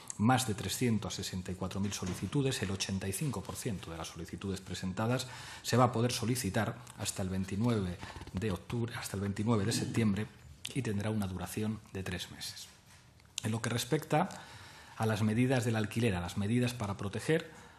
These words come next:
a los arrendatarios en situación de vulnerabilidad. La prórroga de seis meses de los contratos de arrendamiento sobre vivienda habitual se va a poder solicitar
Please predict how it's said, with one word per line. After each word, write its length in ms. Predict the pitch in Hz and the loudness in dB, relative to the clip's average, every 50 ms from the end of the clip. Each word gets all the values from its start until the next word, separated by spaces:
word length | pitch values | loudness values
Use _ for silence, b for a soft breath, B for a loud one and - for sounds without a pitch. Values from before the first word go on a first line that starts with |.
| B B | B B
a 100 | - 101 | -6 -4
los 200 | 95 98 - - | -4 -2 -2 -2
arrendatarios 720 | 101 95 98 98 95 95 95 - 123 127 135 139 127 - 110 | -2 -2 0 0 0 0 0 0 2 2 2 2 0 0 -2
en 80 | 98 | -4
situación 500 | - - 98 - 98 95 - - 117 113 | -4 -4 -4 -4 -6 -6 -4 -2 -2 -2
de 80 | 104 98 | -2 -2
vulnerabilidad. 720 | 90 90 87 87 87 85 85 85 82 80 82 82 82 76 - - B B B B B B B B B B B B B B B | -2 -2 -4 -4 -4 -4 -4 -6 -4 -4 -4 -4 -6 -6 -8 -14 B B B B B B B B B B B B B B B
La 160 | 110 113 113 | 2 2 6
prórroga 360 | 123 156 160 139 135 120 113 | 8 8 10 10 8 6 4
de 80 | 110 113 | 4 2
seis 240 | - - 120 107 | 2 2 2 2
meses 360 | 123 135 131 - - 104 92 - | 2 2 2 2 2 0 -2 -2
de 60 | 104 | -2
los 160 | 95 98 - | -2 -2 -2
contratos 500 | - - 98 104 - 123 123 123 107 95 | -2 -2 0 0 2 0 0 0 0 0
de 60 | 104 | 0
arrendamiento 640 | 101 98 101 95 98 101 104 120 131 123 117 - 92 | 0 0 0 2 2 4 4 6 6 4 4 2 0
sobre 240 | - - 95 92 92 | -2 -2 -2 0 0
vivienda 380 | 92 95 104 107 101 98 90 | 0 2 2 2 2 0 0
habitual 480 | 92 117 131 - 110 117 127 147 170 170 - | 0 0 -2 0 0 2 2 2 0 -2 -4
se 200 | - - - 110 | -4 -2 0 2
va 80 | 110 117 | 2 2
a 80 | 113 | 0
poder 220 | 117 113 110 120 120 | 0 0 -2 0 0
solicitar 760 | - - 107 110 131 - - 107 - 123 127 - - - | 0 0 0 0 0 -2 -4 -2 -2 0 0 -2 -4 -6